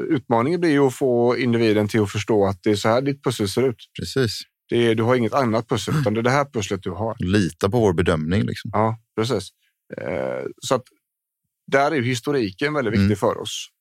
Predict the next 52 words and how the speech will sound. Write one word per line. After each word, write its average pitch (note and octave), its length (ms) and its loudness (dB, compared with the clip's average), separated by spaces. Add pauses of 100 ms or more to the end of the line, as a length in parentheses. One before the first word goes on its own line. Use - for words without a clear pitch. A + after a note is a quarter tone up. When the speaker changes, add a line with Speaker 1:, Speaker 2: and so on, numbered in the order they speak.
(120)
Speaker 1:
Eh, B2 60 -4
och A2 300 -2
just A#2+ 160 0
när B2+ 60 2
det B2+ 40 4
gäller A2+ 140 0
psykosomatiken, A2+ 800 -2
det B2+ 60 2
är - 20 4
ingen C#3 140 2
som G#2+ 140 -4
kan A2 120 0
säga, G2+ 260 2
"Jag G#2 140 2
bara, G#2+ 200 2
det G#2 60 2
sitter G2+ 220 -2
bara G#2 180 2
i - 20 2
huvudet." G2 220 -2 (280)
Speaker 2:
Nej. F#2 180 2 (120)
Speaker 1:
Jo, D3 160 4
men C3+ 140 0
för B2 100 -4
fan, A2+ 240 0
allting C3 300 0
sitter A2 220 -4
i - 20 0
huvudet. F#2+ 280 -2
Speaker 2:
Ja. G#2 220 0
Speaker 1:
Det A#2+ 80 0
är A#2+ 160 -2
idiot. A#2+ 240 2 (340)
Speaker 2:
<laughs> - 340 -20
Speaker 1:
Men, C3+ 340 0 (120)
men, C3 340 0 (560)
eh, B1 440 -2 (420)
det C3+ 120 0
kan C3+ 180 0
vara C3 140 2
så B2+ 100 -4
mycket C3+ 220 -2
mer, C3+ 240 2
men A#2 80 2
man A#2+ 120 2
behöver A#2+ 200 2
veta A#2 360 0
var A2 80 2
det A2 80 0
kommer G#2 300 0
ifrån. - 260 -2
Speaker 2:
Mm. F2 160 2